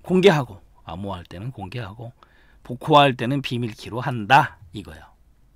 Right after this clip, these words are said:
예를 들면 이거 생각하시면 돼요. 우리가 아파트마다 이제 우편함이 이렇게 있지 않습니까? 우편함이 이렇게 있고, 그 다음에 여기 이제 이렇게 구멍이 뚫려 있어요. 여기에는 뭘 집어넣는 거예요?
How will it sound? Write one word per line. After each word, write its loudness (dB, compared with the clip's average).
예를 6
들면 -6
이거 -2
생각하시면 -8
돼요. -16
우리가 -2
아파트마다 4
이제 0
우편함이 0
이렇게 -4
있지 -6
않습니까? -10
우편함이 -6
이렇게 -8
있고, -2
그 -12
다음에 -4
여기 -10
이제 -12
이렇게 -18
구멍이 -2
뚫려 -4
있어요. -14
여기에는 -2
뭘 -4
집어넣는 -14
거예요? -16